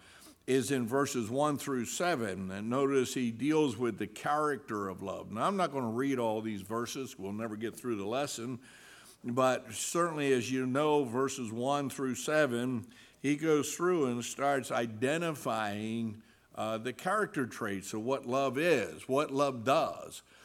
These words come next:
and, uh, uh, how love impacts our life. And so he addresses, uh, this matter, the character of love. Love is an emotional state. It's an emotional response.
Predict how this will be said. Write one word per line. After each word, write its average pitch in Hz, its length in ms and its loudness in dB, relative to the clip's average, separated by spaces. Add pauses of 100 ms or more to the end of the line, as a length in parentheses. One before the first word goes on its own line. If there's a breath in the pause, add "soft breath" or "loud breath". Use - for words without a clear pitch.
(220 loud breath)
and, 117 560 0
uh, 117 220 2
uh, 107 580 -4
how 139 380 0
love 131 600 4
impacts 127 720 -2
our 110 220 0
life. 123 480 0
And 107 180 -6
so 123 400 0 (320 loud breath)
he 156 180 4
addresses, 123 1000 2
uh, 110 260 0
this 117 320 -4
matter, 120 640 0
the 113 300 0
character 135 840 0
of 104 160 -4
love. 98 560 -2
Love 131 500 0
is 139 300 2
an 120 180 -2
emotional 117 800 -2
state. - 440 -8
It's 92 180 -8
an 107 80 -2
emotional 113 640 -4
response. 101 720 -10